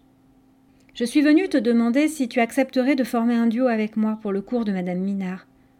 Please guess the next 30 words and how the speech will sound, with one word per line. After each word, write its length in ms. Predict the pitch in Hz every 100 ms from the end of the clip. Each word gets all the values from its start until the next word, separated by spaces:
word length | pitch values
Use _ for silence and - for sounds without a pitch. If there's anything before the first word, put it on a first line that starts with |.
| _ _ _ _ _ _ _ _
Bah, 80 | -
tu 120 | - 208
as 60 |
déjà 220 | 190 202
choisi 320 | 202 214 196 214
ta 160 | 190
partenaire, 480 | 190 190 - 269 403 311
il 120 | 240
me 140 | 214
semble. » « 320 | 202 226 220 214 - _ _
Ça 140 | - 269
ne 60 |
fonctionne 420 | 269 277 262 233 220
pas. » « 160 | - - _ _ _ _ _ _ -
Ben 140 | 220
dis 140 | 220 214
donc, 360 | 247 349 320 208
vous 140 | 208
en 60 | 220
êtes 140 | 220
aperçu 400 | 220 208 202 -
rapidement. » « 500 | 196 196 226 240 285 302 - _ _ _ _ - _ 226
Absolument, 560 | 233 294 277 233 208
on 80 | 247
est 80 | 214
d'accord 340 | 220 226 269
sur 180 | - 240
rien, 200 | 233 247
alors, 320 | 240 214 214
euh, 160 | 208